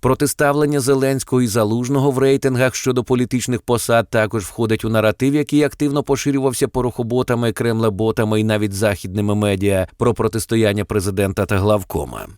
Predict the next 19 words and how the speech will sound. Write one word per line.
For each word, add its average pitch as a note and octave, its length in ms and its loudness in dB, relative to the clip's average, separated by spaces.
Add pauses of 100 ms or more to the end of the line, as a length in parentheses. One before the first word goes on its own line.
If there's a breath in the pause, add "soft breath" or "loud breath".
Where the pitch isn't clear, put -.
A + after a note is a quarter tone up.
(120)
Небезпеку, E3 680 0
яку E3 200 0
становить D3+ 480 -2
його C#3 160 4
поширення, B2+ 540 0
важко A#2 380 0
недооцінити. B2 880 0
В F#2 140 -6
найкритичніший G#2+ 800 -2
момент A#2 420 -2
історії D#3 440 0
України, D3 480 0
коли C#3 280 2
іде C3 260 2
війна B2+ 300 0
за A#2 100 -2
виживання A2 560 0
української G#2+ 600 -2
нації, G#2 520 0